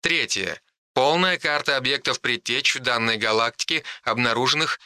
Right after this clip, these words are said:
и взятых потомками под контроль. Исключение — информаториумы.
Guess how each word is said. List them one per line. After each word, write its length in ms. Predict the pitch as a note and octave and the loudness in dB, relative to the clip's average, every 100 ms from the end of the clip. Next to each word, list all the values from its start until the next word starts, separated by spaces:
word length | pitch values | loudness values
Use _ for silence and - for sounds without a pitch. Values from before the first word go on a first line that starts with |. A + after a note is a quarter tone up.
| - | -6
и 80 | B2 | -4
взятых 420 | A2+ C3+ D3 B2 | -2 -4 -4 -4
потомками 500 | B2+ C#3 C#3 C#3+ C3 | -4 -2 -4 -4 -4
под 240 | - C3 | -4 -6
контроль. 560 | - C3 B2+ F3 A2 D#2 _ _ _ - | -4 -6 -2 0 0 -4 _ _ _ -10
Исключение — 920 | - G2+ A2 G2+ A2+ A2+ D3 F3 F3+ - | -4 -4 -2 -2 -2 -2 -2 -4 -6 -6
информаториумы. 880 | D3+ D3 C#3+ D3+ E3 A2 F#2+ F2+ | -6 -4 -4 -2 -2 -2 -2 -6